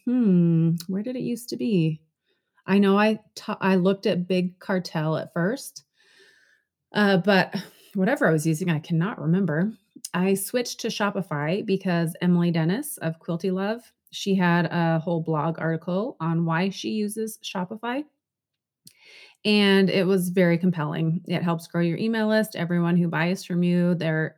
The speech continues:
unless they opt out, they're added to your email list. It, they have some templates that you do not need to be tech savvy, and you can just drag and drop your photos.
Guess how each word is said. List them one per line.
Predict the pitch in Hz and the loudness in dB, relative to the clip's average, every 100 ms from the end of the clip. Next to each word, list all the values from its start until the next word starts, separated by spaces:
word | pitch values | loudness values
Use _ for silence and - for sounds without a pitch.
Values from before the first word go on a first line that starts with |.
| _ | _
unless | 180 175 170 | 0 2 0
they | 175 - | -2 -4
opt | 165 165 - | -2 -4 -6
out, | 156 165 - - _ _ _ _ _ - | -4 -4 -6 -10 _ _ _ _ _ -4
they're | 175 - | -2 0
added | 165 165 | 0 -2
to | 165 151 | -4 -8
your | - | -2
email | 196 190 175 | 0 2 2
list. | 180 185 180 - - _ - - _ _ | 0 0 -4 -10 -18 _ -20 -20 _ _
It, | 139 165 | -6 0
they | 196 | 0
have | 202 | 0
some | 220 190 | 0 -2
templates | 180 175 190 190 - | 0 0 -2 -2 -2
that | 160 - | -4 -2
you | 175 | 0
do | 165 | 2
not | 160 160 156 165 - | 2 2 0 -2 -2
need | 165 160 | -4 -4
to | |
be | 175 156 | -6 -6
tech | - 156 | -8 -10
savvy, | - 147 139 170 190 208 214 _ _ - | -8 -8 -6 -2 -2 -2 -6 _ _ -6
and | 180 175 165 165 | -2 2 2 2
you | 170 | 2
can | 175 | 0
just | 165 165 | -2 -4
drag | - 165 160 | -4 -2 0
and | 160 | 0
drop | 151 - | -2 -4
your | 160 | -8
photos. | 233 233 220 208 202 208 - | -4 -2 0 0 -2 -4 -8